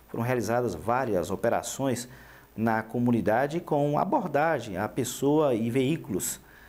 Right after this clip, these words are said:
e até visita tranquilizador à vítima de crime de ameaça e Maria da Penha. Uma pessoa foi presa,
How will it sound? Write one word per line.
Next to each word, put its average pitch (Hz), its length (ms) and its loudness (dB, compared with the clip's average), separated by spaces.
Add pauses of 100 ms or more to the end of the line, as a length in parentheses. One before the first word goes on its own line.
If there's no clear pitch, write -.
(260)
e 123 100 0
até 151 360 2
visita 175 640 2
tranquilizador 165 1300 2
à 95 60 4
vítima 139 500 -2
de 139 140 -6
crime 160 440 -2
de 131 200 -2
ameaça 131 680 -2 (380)
e 147 200 0
Maria 113 340 0
da 123 100 2
Penha. 120 460 0 (760)
Uma 110 120 0
pessoa 120 380 0
foi 120 180 -2 (260)
presa, 156 640 2